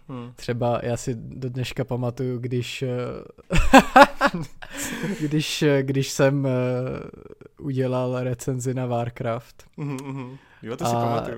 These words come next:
Speaker 2: mně se ten film opravdu nelíbil, ale a do dneška teda se mi nelíbí a ten backlash byl jako dost silnější, než jsem čekal a pár lidí mi napsalo i jako, že co si to, co si to dovoluju.
Speaker 1: Hmm, hmm.
Speaker 2: Takže to bylo vtipný, jako spíš to bylo vtipný, t-, ale,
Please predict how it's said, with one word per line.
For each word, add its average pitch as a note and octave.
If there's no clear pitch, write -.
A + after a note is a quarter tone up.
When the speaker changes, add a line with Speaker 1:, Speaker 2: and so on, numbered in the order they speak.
Speaker 2:
mně B2
se C#3
ten C3+
film C#3+
opravdu D3+
nelíbil, C3+
ale B2
a B2
do B2+
dneška D3
teda B2
se -
mi A2+
nelíbí A#2
a A2
ten B2+
backlash B2+
byl B2
jako B2
dost C3+
silnější, C3
než C3
jsem C#3
čekal A#2+
a B2
pár A#2+
lidí B2
mi B2+
napsalo B2
i A#2+
jako, A#2+
že A#2+
co -
si B2+
to, A#2+
co A#2+
si -
to B2
dovoluju. A#2+
Speaker 1:
Hmm, A#2
hmm. B2+
Speaker 2:
Takže C#3
to E3
bylo F#3
vtipný, C#3+
jako D#3
spíš G3
to G#3+
bylo G#3
vtipný, -
t-, -
ale, E3+